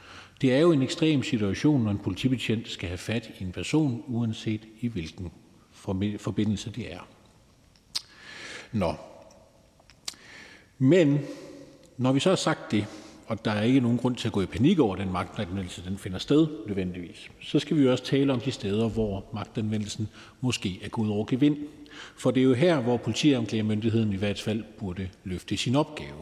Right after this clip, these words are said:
Og vi er enige med forslagsstillerne i en række ting. Blandt andet det her med, at det burde være kun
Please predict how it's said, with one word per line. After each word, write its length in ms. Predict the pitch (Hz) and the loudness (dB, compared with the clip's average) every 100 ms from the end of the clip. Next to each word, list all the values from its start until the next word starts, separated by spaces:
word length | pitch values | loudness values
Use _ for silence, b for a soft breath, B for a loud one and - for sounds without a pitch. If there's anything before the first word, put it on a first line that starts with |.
| - - B B B B | -18 -20 B B B B
Og 100 | 123 | 2
vi 120 | 123 | 4
er 220 | 147 143 190 | 6 6 6
enige 240 | 208 151 | 6 4
med 260 | 107 90 87 - - | 2 0 -4 -8 -4
forslagsstillerne 840 | 123 156 123 101 107 98 107 90 95 | 0 2 0 -4 -4 -2 -2 -4 -6
i 40 | |
en 140 | 90 90 | -6 0
række 220 | 131 180 | 0 0
ting. 200 | - 82 - - - - - - - - - - B B B - | -2 -10 -12 -20 -20 -20 -20 -20 -20 -20 -18 -18 B B B 0
Blandt 180 | 113 | 2
andet 200 | 113 147 | 4 4
det 100 | 131 | 4
her 120 | 120 117 | 4 4
med, 120 | 117 | 2
at 100 | 110 | 2
det 80 | 101 | 2
burde 360 | 107 101 101 95 | 2 2 -2 -2
være 240 | 95 92 | -2 -2
kun 320 | 87 113 110 | -2 -2 -2